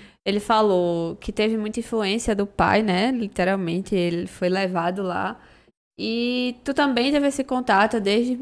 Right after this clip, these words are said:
desde criança, eu acredito. E isso também influenciou, então, pra que tu tivesse esse desejo de ter uma banda. Conta um pouquinho da tua história, assim.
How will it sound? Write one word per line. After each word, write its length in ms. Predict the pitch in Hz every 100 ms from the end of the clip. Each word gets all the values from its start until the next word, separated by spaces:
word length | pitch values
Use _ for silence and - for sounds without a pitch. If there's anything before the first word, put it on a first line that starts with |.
| 240
desde 340 | 190 196 233 254
criança, 540 | - 254 180 196 233
eu 60 | 220
acredito. 680 | 208 214 202 185 175 190 220
E 100 | 226
isso 140 | 233
também 260 | 262 247 240
influenciou, 680 | 254 262 247 254 294 240 220
então, 260 | 226 208
pra 140 | 208 214
que 100 | -
tu 200 | 214 208
tivesse 400 | 220 202 208 240
esse 140 | -
desejo 420 | 214 214 202 208
de 100 | 190
ter 140 | 190 202
uma 200 | 196 180
banda. 680 | 170 170 185 214 208 196 190
Conta 240 | 208 208
um 40 |
pouquinho 340 | 226 247 - 185
da 80 | 180
tua 120 | 180
história, 360 | 185 - -
assim. 180 | 180 -